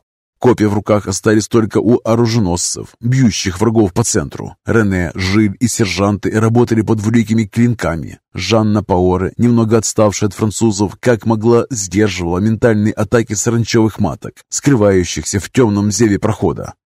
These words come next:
Новая тактика принесла результаты практически сразу. Всего за минуту отчаянной рубки двуликие полегли все. Кузнечики-переростки еще держались, но их участь была незавидна.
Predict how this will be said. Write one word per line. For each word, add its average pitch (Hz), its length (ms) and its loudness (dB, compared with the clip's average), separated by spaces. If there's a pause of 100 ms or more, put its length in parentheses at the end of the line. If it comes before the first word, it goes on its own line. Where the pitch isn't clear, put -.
Новая 107 320 2
тактика 90 440 -2
принесла 110 480 0
результаты 107 640 0
практически 110 600 -4
сразу. 87 520 -2 (160)
Всего 117 300 2
за 104 160 -2
минуту 110 420 0
отчаянной 107 540 2
рубки 98 420 -2
двуликие 110 560 0
полегли 113 460 0
все. - 460 -6 (200)
Кузнечики-переростки 107 1040 0
еще 107 320 0
держались, 104 720 -2
но 110 120 0
их 101 300 -2
участь - 480 -2
была 110 240 2
незавидна. 98 680 -4